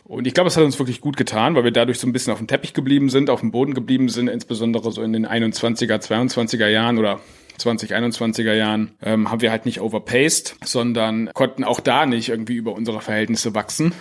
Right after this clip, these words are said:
Und das hat halt dazu geführt, dass wir dann zweiundzwanzig, dreiundzwanzig auch keine Layoffs hatten, ja, und trotzdem eben gut profitabel waren. Vielleicht nicht so profitabel, wie wir es, wie wir es ursprünglich geplant und gedacht haben, äh, und jeder irgendwie in der E-Commerce-Bubble es gedacht hat, aber durch, durchaus irgendwie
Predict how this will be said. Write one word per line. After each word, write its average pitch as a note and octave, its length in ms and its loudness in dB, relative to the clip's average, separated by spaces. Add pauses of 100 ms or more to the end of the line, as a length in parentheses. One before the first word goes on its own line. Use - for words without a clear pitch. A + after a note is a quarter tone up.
Und G#2+ 80 -10
das G#2+ 120 -6
hat A2+ 80 -6
halt G#2+ 120 -4
dazu A2+ 220 -6
geführt, A#2+ 300 0
dass A2+ 100 4
wir A2+ 80 0
dann G#2+ 140 2
zweiundzwanzig, A2 600 0
dreiundzwanzig A2 640 0
auch G#2+ 80 -6
keine G#2+ 220 0
Layoffs A2+ 380 2
hatten, G2 220 -6
ja, G#2 120 0
und A2 80 0
trotzdem G#2+ 300 -4
eben E3+ 160 -2
gut A2 180 -8
profitabel A2+ 540 -2
waren. F#2+ 180 -6
Vielleicht G#2 240 -4
nicht A2+ 140 -4
so A2+ 120 -4
profitabel, A#2 680 -2
wie A2 100 -2
wir G2+ 140 0
es, - 240 -6
wie G#2+ 60 -8
wir A2 80 -2
es A2 100 -4
ursprünglich A2 380 -4
geplant C3+ 400 0
und A2+ 100 0
gedacht A2 360 -2
haben, C#3 360 2
äh, G#2 160 -6
und G2 180 -4
jeder A2+ 220 2
irgendwie A#2 200 0
in A#2+ 60 0
der D#2+ 80 -2
E-Commerce-Bubble A#2 600 -2
es - 160 -2
gedacht A#2 320 0
hat, A#2 100 2
aber A2 160 2
durch, A2 580 -2
durchaus A2+ 640 0
irgendwie G#2+ 560 2